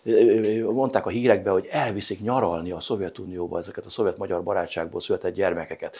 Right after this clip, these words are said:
Tehát ugye ez is egy, ez is egy elképesztő, ö, ö, dolog volt annak idején. Aztán, ö, ö, rengeteg embert úgy egy az egyben meg is gyilkoltak itt a szovjetek Magyarország területén. Tehát a,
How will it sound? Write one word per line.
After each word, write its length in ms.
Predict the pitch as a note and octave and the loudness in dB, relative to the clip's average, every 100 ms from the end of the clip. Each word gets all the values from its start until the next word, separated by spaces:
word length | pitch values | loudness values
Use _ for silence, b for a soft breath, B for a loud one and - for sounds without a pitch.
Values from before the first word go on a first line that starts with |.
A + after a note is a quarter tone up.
| B B B - | B B B -8
Tehát 160 | F2+ | -6
ugye 240 | A2 A2+ A2+ A2 | 2 6 6 4
ez 140 | B2 | 2
is 160 | A2 A2 | 2 2
egy, 200 | G2 - | 0 0
ez 120 | A2+ | -4
is 120 | G#2 | -2
egy 120 | G2+ F#2 | -4 0
elképesztő, 1000 | F2 G#2 G2+ F#2+ F#2+ - G2 G2 G2 G#2+ | 0 0 -2 -2 -2 -2 -2 -2 -4 -4
ö, 600 | G2 F#2+ F#2+ F#2+ G2 - | -2 0 0 -2 -6 -8
ö, 220 | G2+ G#2 | -8 -8
dolog 320 | G#2 G#2+ F#2 F2 | 2 4 4 2
volt 260 | F2 E2+ | -2 0
annak 260 | F#2+ F#2 F2 | -2 -2 -4
idején. 300 | F#2 F2+ G2 | -2 -2 -2
Aztán, 360 | A2 B2+ C3 B2+ B B B - | 0 2 2 0 B B B -4
ö, 200 | A#2+ B2 B2+ - - _ _ | 4 4 4 -2 -12 _ _
ö, 180 | - A#2+ | 0 4
rengeteg 440 | C3 C3 A#2+ A#2+ | 6 6 6 6
embert 340 | B2+ B2 B2 C#3+ | 4 6 4 4
úgy 100 | B2+ - _ _ _ | -4 -10 _ _ _
egy 220 | C3+ B2 | 8 8
az 120 | A2 | 8
egyben 240 | B2+ A#2+ C#3 | 6 8 6
meg 140 | B2+ | 6
is 100 | C#3+ | 4
gyilkoltak 500 | F#3+ D3+ A2+ F#2+ F2+ | 4 4 4 2 -2
itt 140 | F#2 F2+ | -6 -4
a 40 | |
szovjetek 480 | - F#2+ F#2+ F#2 - | 0 2 2 -2 -4
Magyarország 640 | F2+ F2+ F#2+ F#2+ F2+ F2+ | -4 0 2 2 2 0
területén. 540 | - F#2 E2 - F2 F2+ | 0 0 -2 -2 -4 0
Tehát 320 | G2 G#2 A2 | 2 2 4
a, 160 | A2 | 4